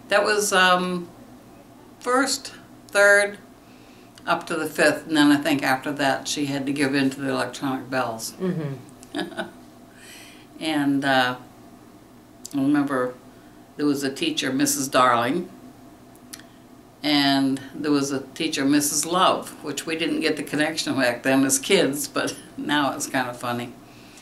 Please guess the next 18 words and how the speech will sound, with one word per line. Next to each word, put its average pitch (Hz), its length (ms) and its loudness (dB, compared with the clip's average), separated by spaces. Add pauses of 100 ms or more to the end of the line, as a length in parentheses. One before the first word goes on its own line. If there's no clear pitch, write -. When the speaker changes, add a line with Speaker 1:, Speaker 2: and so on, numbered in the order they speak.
(640)
Speaker 1:
I 131 100 -4
remember 139 360 2
coming 147 360 4
into 139 400 4
the 139 120 -4
cartoons 147 800 0
at - 160 -6
the - 120 -16
Congregational 139 680 0
Church. - 320 0
That 131 160 -6
was 139 140 -4
about 135 280 2
our 127 120 2
biggest 139 360 -2
entertainment 139 640 0
in 117 160 -8
town. 117 480 -2